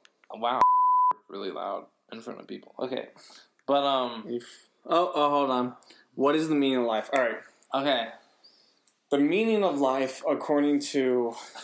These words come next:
Speaker 2: <laughs> hold on, I'm gonna get there. The meaning
Speaker 1: The
Speaker 2: of
Speaker 1: Life
Speaker 2: life.
Speaker 1: of Pi.
Speaker 2: No, it's just shut, The Life of Pi was a good film, though.
Speaker 1: No,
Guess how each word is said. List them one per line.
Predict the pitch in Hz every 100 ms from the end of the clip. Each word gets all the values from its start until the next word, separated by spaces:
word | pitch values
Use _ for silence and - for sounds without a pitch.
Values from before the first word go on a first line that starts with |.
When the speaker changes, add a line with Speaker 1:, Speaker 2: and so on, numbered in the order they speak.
| - - - - -
Speaker 2:
<laughs> | _ _ - - - - _ - - -
hold | 139 160
on, | 160 131
I'm | 131 139
gonna | 156 156
get | 151 131
there. | 117 107 - - - - - -
The | 127
meaning | 131 156 180
Speaker 1:
The | 139
Speaker 2:
of |
Speaker 1:
Life | 135 131 127
Speaker 2:
life. | 139 127
Speaker 1:
of | -
Pi. | 120 104
Speaker 2:
No, | 220 277
it's | 247
just | 220
shut, | - - 226 -
The | 180
Life | 185 202 -
of | -
Pi | 131
was | 120 113
a | -
good | -
film, | - - -
though. | 135 135
Speaker 1:
No, | 143